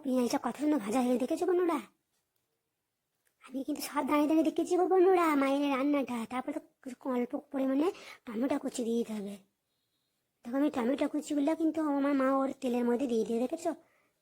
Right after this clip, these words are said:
তারপরে বাটা মশলাগুলো যে ছিল, রসুন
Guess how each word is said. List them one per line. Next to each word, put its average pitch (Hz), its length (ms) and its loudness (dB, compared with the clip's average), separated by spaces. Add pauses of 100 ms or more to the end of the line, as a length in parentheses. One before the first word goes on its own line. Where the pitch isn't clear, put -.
(1040)
তারপরে 254 320 -4 (100)
বাটা 208 240 -4 (100)
মশলাগুলো 269 560 2 (360)
যে 262 140 -4
ছিল, 247 160 0 (140)
রসুন 254 260 -2